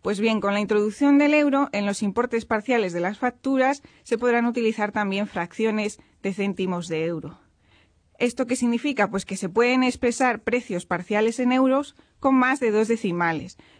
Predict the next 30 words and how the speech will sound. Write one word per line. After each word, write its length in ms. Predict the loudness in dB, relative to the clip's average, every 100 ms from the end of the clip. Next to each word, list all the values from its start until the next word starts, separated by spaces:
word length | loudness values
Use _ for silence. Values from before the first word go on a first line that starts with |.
| _
pero 220 | 0 2
en 60 | 2
los 160 | -2 -2
importes 400 | -4 -2 -4 -2
totales 580 | -2 0 0 0 -4 -2
a 160 | -2 0
pagar 420 | 0 2 2 0 -16 _
o 120 | -6
a 120 | -4
cobrar 320 | 0 2 2 0
se 140 | -2
re-, 180 | -4 -4
deberá 420 | -2 0 2 4
redondear 560 | 4 2 2 2 2 0
siempre 560 | 0 2 2 0 -2 -4 _
al 180 | -2 -2
segundo 400 | 0 0 4 4
decimal, 540 | 4 0 -4 -2 -4 -6 _ _
que 120 | -8
corresponde 580 | -2 -2 -2 -4 -2 -2
al 100 | -2
céntimo 480 | -2 -4 -4 -6 -4
de 120 | -4
euro. 300 | -6 -8 -12 _ _ _ _ _ -20 0
¿Qué 120 | 0
significa 580 | 4 2 4 2 2 0
esto? 280 | 0 -4 -4
Pues 220 | -4 -4
fe-, 140 | -8
sencillamente 960 | -6 -4 -2 0 2 2 2 0 0 -4